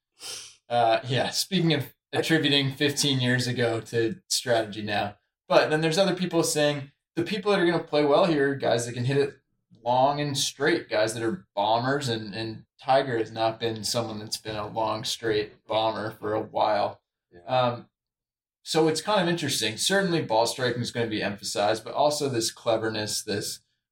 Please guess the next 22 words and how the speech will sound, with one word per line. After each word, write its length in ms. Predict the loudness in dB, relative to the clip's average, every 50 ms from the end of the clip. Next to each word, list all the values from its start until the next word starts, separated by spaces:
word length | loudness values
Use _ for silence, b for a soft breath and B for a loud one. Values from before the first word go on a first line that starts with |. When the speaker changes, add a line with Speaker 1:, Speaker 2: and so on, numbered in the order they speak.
| _ _ -2
Speaker 1:
uh, 220 | 0 0 0 0
good 320 | -4 -4 -2 -2 -2 -2 -4
touch. 460 | -2 0 2 2 2 2 -2 -2 -2
And 300 | 0 0 0 0 -2 -2 -2
you 100 | -2 0
saw 320 | 0 2 2 4 4 4
it 60 | 4
at 160 | 2 0 -2
the 60 | -6 -6
U 180 | -4 0 2
S 220 | 2 2 2 0 0
Open, 400 | 0 0 0 -2 -4 -8 -6 -6
which 160 | -6 -4 -4
is 200 | -6 -6 -8 -6 -6
a 80 | -6
different 420 | -4 -2 -2 -2 0 0 -2 -2 0
style 460 | -2 0 0 2 4 4 4 2 0
course, 360 | -4 -6 -4 -4 -2 -2 -4
but 240 | -4 -6 -10 -4 -4
certainly 440 | -2 0 0 0 -2 -2 -6 -8 -4
had 220 | -2 -2 -2 0
that 260 | 0 0 0 0 -4